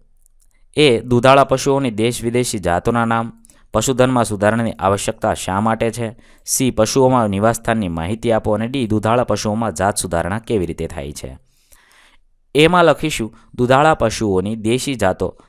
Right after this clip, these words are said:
રાતી સિંધી, શાહીવાલ અને વિદેશી જાતો જર્સી, બ્રાઉન સ્વિસ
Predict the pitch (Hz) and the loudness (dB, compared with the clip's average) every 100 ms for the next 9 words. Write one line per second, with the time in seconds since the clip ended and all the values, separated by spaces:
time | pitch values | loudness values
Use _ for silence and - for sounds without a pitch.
0 | _ 85 92 101 110 135 131 127 131 131 | _ -4 0 0 0 -4 -4 -4 -6 -10
1 | _ _ - 107 104 131 127 123 120 - | _ _ -6 0 2 4 4 4 0 -12
2 | - 98 90 104 131 135 127 95 95 95 | -10 -6 -2 2 2 2 0 0 0 -2
3 | - _ _ 80 107 123 - 113 98 _ | -8 _ _ -4 2 2 2 -4 -8 _
4 | - 92 104 135 127 - 98 - | -12 2 4 4 2 -4 -6 -8